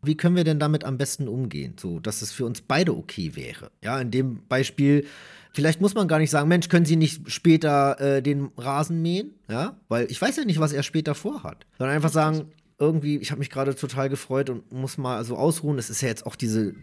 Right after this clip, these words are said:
Speaker 1: typische Mittagsruhe. Welche Möglichkeiten haben wir denn, dass es für uns beide in Ordnung ist, dass Sie einen Rasen mähen können und dass ich auch so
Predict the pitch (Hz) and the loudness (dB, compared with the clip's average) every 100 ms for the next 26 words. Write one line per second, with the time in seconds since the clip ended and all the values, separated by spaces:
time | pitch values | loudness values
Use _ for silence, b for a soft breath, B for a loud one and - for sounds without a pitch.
0 | - - 110 113 113 107 107 78 73 123 | -18 -14 -10 -6 -4 -2 -2 -8 -12 -4
1 | 147 139 135 - 127 127 135 131 B B | -4 -4 -8 -10 -4 2 4 2 B B
2 | B B _ 160 175 196 202 208 196 190 | B B _ 2 6 6 4 2 2 2
3 | 156 170 175 160 156 147 143 160 151 147 | 2 4 2 2 2 0 0 0 0 2
4 | 160 175 147 180 165 120 127 156 185 170 | 4 4 4 2 0 -2 -4 -2 -2 0
5 | 127 175 208 208 208 208 - 190 196 196 | 0 -2 -2 -2 -2 -2 -2 -2 -2 -6
6 | B B 139 147 - 156 - 143 - 143 | B B -2 0 0 -2 -2 -4 0 0
7 | 131 | 0